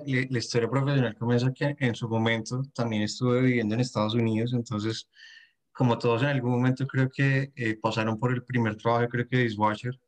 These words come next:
de lavaplatos, y también he pasado a manejar áreas de negocio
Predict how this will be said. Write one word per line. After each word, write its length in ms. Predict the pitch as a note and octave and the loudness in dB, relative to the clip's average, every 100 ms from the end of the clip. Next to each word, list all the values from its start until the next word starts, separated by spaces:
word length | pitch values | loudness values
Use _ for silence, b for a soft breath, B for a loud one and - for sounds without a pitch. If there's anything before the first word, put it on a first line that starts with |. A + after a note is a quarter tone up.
| _ _ _ - | _ _ _ -8
de 140 | A#2 | -4
lavaplatos, 920 | A2 A2 A2 A#2 A2 C#3 C#3+ - - _ _ | 2 2 2 0 -2 -2 -6 -8 -18 _ _
y 140 | - A#2+ | -2 0
también 340 | B2+ A2 A2 | 2 0 2
he 60 | A2 | 0
pasado 680 | A2 B2 B2 A#2+ A#2+ B2+ C3 | 0 0 2 4 4 2 0
a 60 | |
manejar 480 | B2 B2 G#2+ G#2+ G#2+ - - | 2 2 0 0 -2 -4 -2
áreas 320 | A#2+ A#2+ A#2+ | 0 0 0
de 100 | B2 | 0
negocio 520 | A#2+ G#2+ G#2+ G#2+ A#2+ | 0 0 -4 -4 -10